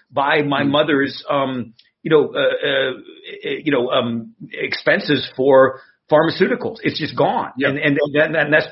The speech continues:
Speaker 1: because it's in a rapacious capitalist system, you know, so, uh,
Speaker 2: It's
Speaker 1: anyway, go,
Speaker 2: I
Speaker 1: go
Speaker 2: think
Speaker 1: ahead.
Speaker 2: it's, I think it's the worst of both worlds. I think you have, you have state interference and you have preferred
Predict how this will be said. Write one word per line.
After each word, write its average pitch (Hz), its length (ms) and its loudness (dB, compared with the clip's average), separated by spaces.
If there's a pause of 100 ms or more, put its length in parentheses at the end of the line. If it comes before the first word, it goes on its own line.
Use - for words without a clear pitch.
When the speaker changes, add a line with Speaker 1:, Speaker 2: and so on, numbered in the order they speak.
Speaker 1:
because 147 280 0
it's 143 120 -6
in 147 100 0
a 135 60 2
rapacious 135 600 0
capitalist 123 720 -6 (400)
system, - 480 -6 (180)
you 135 80 -2
know, 107 140 0 (100)
so, 120 300 4
uh, 117 180 4
Speaker 2:
It's - 160 -16
Speaker 1:
anyway, 127 340 2
go, 190 140 4
Speaker 2:
I 160 80 2
Speaker 1:
go 196 60 4
Speaker 2:
think 160 100 2
Speaker 1:
ahead. 156 180 -6
Speaker 2:
it's, 160 60 -8 (100)
I 165 100 -4
think 196 180 -4
it's 180 120 -10
the 170 100 -4
worst 165 300 -2
of 113 160 -6
both 135 300 -2
worlds. 113 320 -2
I 127 80 0
think 156 180 -2
you 156 100 0
have, 143 220 -2
you 135 180 0
have 135 120 -2 (240)
state - 500 -4
interference 143 840 -2 (420)
and 120 200 2
you 131 100 0
have 131 200 -2
preferred 151 640 0